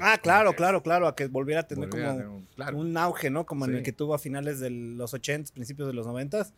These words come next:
Speaker 2: Claro.
Speaker 1: Que aún así se sigue manteniendo vigente, ¿no? Luis Miguel.
Speaker 2: Sí.
Speaker 1: Sí, ¿no? O sea, hace como, aquí en México hace como pinches mil auditorios, ¿no? O sea,
Speaker 2: Es que
Speaker 1: cada
Speaker 2: Luis
Speaker 1: año.
Speaker 2: Mi-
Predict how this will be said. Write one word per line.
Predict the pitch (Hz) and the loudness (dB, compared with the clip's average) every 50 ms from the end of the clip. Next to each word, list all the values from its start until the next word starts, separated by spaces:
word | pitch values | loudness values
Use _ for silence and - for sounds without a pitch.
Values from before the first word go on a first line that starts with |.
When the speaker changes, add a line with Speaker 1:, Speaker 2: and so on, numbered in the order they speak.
| _ _ | _ _
Speaker 2:
Claro. | - 117 107 85 - | -8 -8 -8 -2 4
Speaker 1:
Que | - 233 | 6 6
aún | 277 349 392 | 6 6 4
así | 349 - - 262 240 | 2 0 0 0 0
se | - 233 | -2 -2
sigue | 208 - 208 214 220 | -4 -4 -4 -4 -2
manteniendo | 202 156 131 120 135 123 151 185 202 185 | -2 -4 -4 -6 -6 -6 -6 -6 -6 -6
vigente, | 143 - 151 165 202 - 143 | -6 -6 -8 -8 -8 -8 -8
¿no? | 127 156 202 | -8 -8 -8
Luis | 214 170 131 | -10 -10 -10
Miguel. | 117 113 107 123 165 302 415 - | -10 -10 -6 -6 -6 -6 -6 -6
Speaker 2:
Sí. | - 110 101 95 107 113 110 101 92 | -4 -2 0 0 2 0 0 0 0
Speaker 1:
Sí, | 175 233 269 | 0 0 0
¿no? | 190 185 233 | 0 0 0
O | 233 | 2
sea, | - 208 | 2 2
hace | - - - | 2 0 0
como, | - 233 208 170 156 151 131 | -2 -2 -2 -2 -4 -4 -4
aquí | 143 131 - - | -4 -2 -2 -2
en | 208 214 | -2 -2
México | 214 196 208 185 - 208 | -4 -6 -6 -2 0 0
hace | 208 190 214 | 0 0 -2
como | - 196 170 143 - | -2 -4 -4 -4 -4
pinches | 170 175 - 202 190 175 | -4 -2 -2 -2 -2 0
mil | 175 175 175 180 | 0 0 2 4
auditorios, | 185 175 160 143 123 - 147 175 185 180 143 120 | 4 2 2 0 2 4 4 4 6 4 4 2
¿no? | 131 147 202 311 359 - _ _ - - - _ _ | 2 0 0 -2 -4 -6 _ _ -20 -20 -20 _ _
O | 135 131 | -2 2
sea, | - 143 139 | 4 6 6
Speaker 2:
Es | 139 | 6
que | 127 | 8
Speaker 1:
cada | 120 - 131 | 8 8 8
Speaker 2:
Luis | 139 160 | 10 8
Speaker 1:
año. | 160 175 220 285 | 8 8 6 6
Speaker 2:
Mi- | 123 117 110 104 101 98 92 90 | 6 4 4 2 0 -4 -6 -8